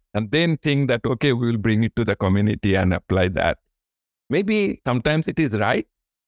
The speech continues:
but sometimes there are lots of discrepancy or mismatch. So I think this whole awareness raising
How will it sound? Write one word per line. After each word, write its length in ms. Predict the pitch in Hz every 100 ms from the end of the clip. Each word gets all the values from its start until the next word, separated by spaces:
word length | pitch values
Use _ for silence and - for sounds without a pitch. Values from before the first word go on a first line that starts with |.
| _ -
but 160 | -
sometimes 400 | 156 180 180 160
there 160 | 139 135
are 60 |
lots 320 | 123 117 - 135
of 180 | 110 - _ _ _ -
discrepancy 680 | 110 - 127 113 107 - 98
or 100 | 92
mismatch. 560 | 92 98 - - - - _ -
So 320 | 123 117 117 _ _ _ _
I 80 | -
think 280 | 135 175 160
this 180 | 156 - -
whole 360 | 156 180 180 170
awareness 640 | 113 131 156 156 151 -
raising 460 | 127 135 131 143